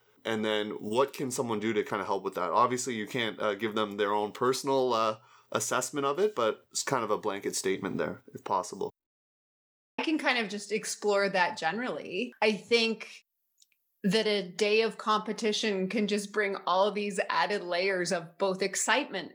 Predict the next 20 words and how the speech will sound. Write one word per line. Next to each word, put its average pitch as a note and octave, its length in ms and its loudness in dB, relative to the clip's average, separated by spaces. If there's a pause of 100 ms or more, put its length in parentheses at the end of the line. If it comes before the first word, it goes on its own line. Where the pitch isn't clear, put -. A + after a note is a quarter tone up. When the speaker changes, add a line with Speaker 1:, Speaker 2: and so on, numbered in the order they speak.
Speaker 2:
and F3 200 -2
anxiety. E3+ 760 -4
And G#3 360 -2
sometimes C#4 680 -2
that E3+ 160 2
anxiety F3+ 1040 -2
and, E3 340 -2
uh, D3+ 240 0
like, - 140 -2
a E3 60 -2
hint G#3 280 0
of F3+ 100 -2
fear F#3+ 360 2
and F3+ 80 0
nervousness F3+ 480 -2
can A3 120 2
be A3 120 0
helpful D4 420 2
for G3 140 -6
performance, E3+ 800 -4